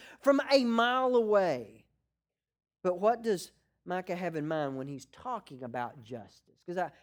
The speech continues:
I had to stop and go, "What, what does he have in mind?" Well, the, the way I see it, that justice is kind of twofold. The first kind of side of justice is that it's the time when the standard by which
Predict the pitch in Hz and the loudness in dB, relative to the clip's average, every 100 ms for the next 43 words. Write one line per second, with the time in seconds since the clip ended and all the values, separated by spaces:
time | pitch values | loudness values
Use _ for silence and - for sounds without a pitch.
0 | _ 185 220 208 - 220 214 214 190 165 | _ -6 -6 -6 -2 -2 -2 -2 0 2
1 | 190 220 247 320 - 254 226 202 190 180 | 0 -2 -4 -4 -8 -8 -8 -8 -6 -6
2 | 170 156 147 139 143 196 247 233 - _ | -6 -8 -6 -6 -2 4 4 2 -6 _
3 | _ _ _ - 233 233 247 285 339 254 | _ _ _ 6 6 6 0 4 4 2
4 | 294 269 - 208 185 196 170 226 277 - | -2 -2 0 2 4 2 2 0 0 -4
5 | 220 190 - - _ _ 196 170 _ - | -2 -2 -4 -16 _ _ -6 -6 _ -6
6 | 226 185 - - 214 185 - 147 107 101 | -2 -2 -2 -12 -10 -10 -8 -8 -8 -18
7 | _ _ _ _ _ _ _ 226 - 302 | _ _ _ _ _ _ _ 2 4 2
8 | 349 - - _ - 269 254 - - 247 | 2 -4 -12 _ -2 0 0 0 0 2
9 | 262 233 185 147 180 190 190 - 127 135 | 2 0 -2 0 2 2 -2 -12 -12 -12
10 | - - - _ _ _ _ _ _ _ | -12 -14 -18 _ _ _ _ _ _ _
11 | _ - 220 269 285 277 - 247 247 285 | _ 0 0 2 0 -2 -2 -4 -4 -2
12 | 302 302 254 240 - - 214 - - - | 0 2 4 4 2 -8 -6 -4 -6 -2
13 | 277 294 294 196 165 160 208 208 196 220 | 0 0 0 0 -2 4 6 6 6 2
14 | - | 2